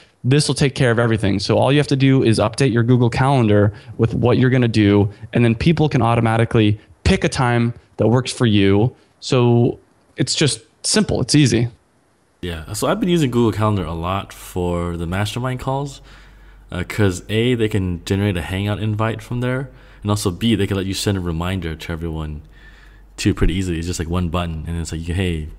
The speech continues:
Speaker 2: guys, the call's this week," uh, things like that. And also, it ties into your desktop calendar if you have them linked up. So it's pretty cool how it just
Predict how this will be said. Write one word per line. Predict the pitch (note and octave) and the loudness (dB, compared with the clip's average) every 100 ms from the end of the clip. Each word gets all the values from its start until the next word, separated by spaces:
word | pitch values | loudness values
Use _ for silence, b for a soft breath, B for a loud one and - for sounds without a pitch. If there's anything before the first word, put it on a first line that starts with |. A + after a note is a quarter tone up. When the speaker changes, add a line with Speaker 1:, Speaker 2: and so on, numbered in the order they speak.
| - | -10
Speaker 2:
guys, | D2+ E2+ E2 | -8 -6 -8
the | |
call's | D#2+ F2+ E2 | -6 -4 -4
this | E2+ - | -6 -6
week," | F2+ E2+ - B B B B B | -4 -4 -8 B B B B B
uh, | E2+ | -4
things | F2+ F2 | -2 -2
like | F2+ | -2
that. | G#2+ | 0
And | |
also, | C3 F#3 - | 0 0 0
it | G#2 - | -2 -4
ties | - C3 C#3 D3+ | -4 -2 0 -2
into | - A#2 C3+ B2+ - | -4 -4 -4 -4 -4
your | G#2 F2+ E2 | -2 -2 -2
desktop | G2+ A2+ - C3+ | -2 -2 -4 -8
calendar | - C#3 D3 D3+ E3 E3+ b b b b b b - | -4 -2 -2 -2 -4 -6 b b b b b b -10
if | F#2 | -4
you | G2+ | -2
have | G2 G#2 G2+ | 0 0 0
them | F#2+ F2 | -4 -2
linked | G2 G2 G#2+ | -4 -4 -6
up. | - | -6
So | - F2+ | -4 -4
it's | E2+ | -4
pretty | - F3 | -2 -2
cool | - A2 | 0 -4
how | F2 F#2 F#2 F#2 B B B B B - - - - | -2 -2 -2 -6 B B B B B -20 -20 -12 -8
it | F#2 | -8
just | - F#2 | -6 -8